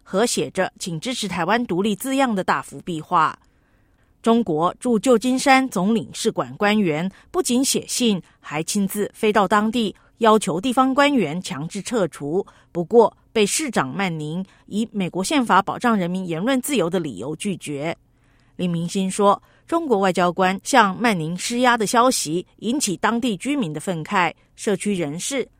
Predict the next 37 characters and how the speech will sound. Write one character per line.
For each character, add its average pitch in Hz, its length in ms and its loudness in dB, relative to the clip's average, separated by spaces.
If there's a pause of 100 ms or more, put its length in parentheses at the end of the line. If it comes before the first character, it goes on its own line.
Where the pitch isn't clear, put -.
(120)
百 143 160 -8
分 294 180 -2
之 330 140 -4
百 160 340 -2
对 196 140 -4
他 180 160 -6
悬 165 220 -10
挂 226 180 0
壁 214 160 -6
画 180 240 -2
表 139 160 -8
达 131 160 -10
支 175 300 -12
持， 147 360 -10 (280)
一 190 80 -10
些 185 180 -2
居 208 220 -4
民 170 280 -6 (220)
还 151 260 -8
在 240 160 0
他 233 160 0
办 269 160 0
公 269 200 -2
室 233 160 -4
门 196 240 -2
口 - 280 -4 (240)
挂 175 200 4
了 160 180 -2
许 - 220 -12
多 202 160 -2
藏 233 200 2
人 170 200 -2
祈 165 240 -4
福 160 160 -10
的 165 80 -6
哈 175 200 -4
达。 131 380 -10